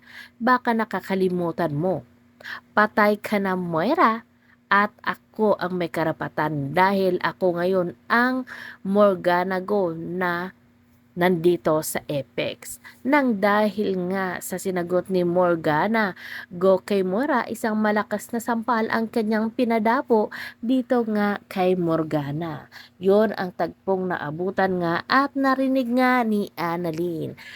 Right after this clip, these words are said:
Ano kaya ang mangyayari ngayong narinig na nga ni Annalyn yung pagtatalo ng magkapatid na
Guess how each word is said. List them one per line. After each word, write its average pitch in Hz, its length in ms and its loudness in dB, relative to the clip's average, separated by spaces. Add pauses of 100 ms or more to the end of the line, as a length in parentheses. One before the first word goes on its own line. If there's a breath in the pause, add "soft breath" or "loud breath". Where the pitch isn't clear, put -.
(200 loud breath)
Ano 254 240 4
kaya 226 400 4
ang 202 240 0
mangyayari 180 720 0
ngayong 175 400 2
narinig 175 400 0
na 170 160 0
nga 165 80 0
ni 165 180 2
Annalyn 180 800 2 (320 loud breath)
yung 269 240 2
pagtatalo 214 800 4
ng 180 240 0
magkapatid 170 640 -6
na 185 260 0